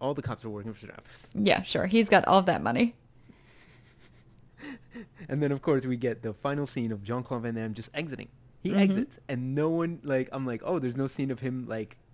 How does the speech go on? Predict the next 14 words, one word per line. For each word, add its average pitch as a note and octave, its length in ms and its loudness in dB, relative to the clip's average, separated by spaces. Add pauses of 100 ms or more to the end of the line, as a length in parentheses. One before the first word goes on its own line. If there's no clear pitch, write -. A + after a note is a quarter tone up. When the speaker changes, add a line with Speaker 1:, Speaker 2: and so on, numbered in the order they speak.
(120)
Speaker 1:
meeting A2+ 280 -4
up A2+ 140 -6
with G#2+ 120 -8
his G2 160 -10
wife, G#2+ 300 -4
with B2+ 120 -6
the G#2+ 80 -10
child? D3 400 -4
There's G#2+ 120 -8
no A2 120 -4
happy A2 340 -6
ending?" D#3+ 300 -6 (120)
Like, G3 200 2
Speaker 2:
Mm-hmm. G#3 200 2